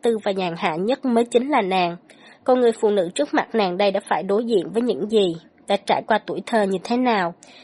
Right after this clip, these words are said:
khi chỉ mới mười hai tuổi đã biết được toàn bộ sự thật kinh khủng ấy. Nhưng dù là vậy thì một đứa trẻ mới mười hai tuổi đã có toan tính toàn bộ kế hoạch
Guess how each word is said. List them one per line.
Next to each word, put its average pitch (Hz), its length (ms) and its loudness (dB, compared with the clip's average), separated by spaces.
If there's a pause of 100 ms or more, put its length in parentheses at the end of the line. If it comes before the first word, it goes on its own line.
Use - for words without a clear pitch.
(100)
khi 294 180 -2
chỉ 190 180 -4
mới 214 260 0
mười 285 160 2
hai 202 240 0
tuổi 170 280 0
đã 196 140 2
biết 247 240 -4
được - 240 0
toàn 185 240 2
bộ 160 120 -4
sự - 220 -4
thật 190 140 -4 (120)
kinh 196 160 -2
khủng - 280 0
ấy. 208 280 0 (760)
Nhưng 349 200 4
dù 269 140 4
là 208 160 4
vậy 190 300 0
thì 226 100 -2
một 214 220 -2
đứa 254 100 2
trẻ 180 240 0
mới 208 260 -2
mười 269 160 0
hai 208 220 -2
tuổi 165 220 0
đã 175 80 -2
có 269 180 -2
toan 214 300 2
tính 240 220 -2
toàn 226 200 0
bộ 165 140 0
kế 254 200 2
hoạch - 140 0